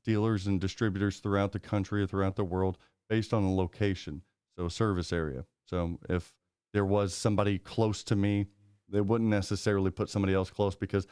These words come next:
that service area can cover, you know, within a two-hour radius, and they would try to fill up the country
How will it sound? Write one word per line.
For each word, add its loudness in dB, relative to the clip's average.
that 0
service 0
area 2
can -4
cover, 0
you 2
know, 2
within 0
a 2
two-hour 0
radius, 0
and 2
they 2
would 0
try 0
to -2
fill -2
up 0
the -4
country -2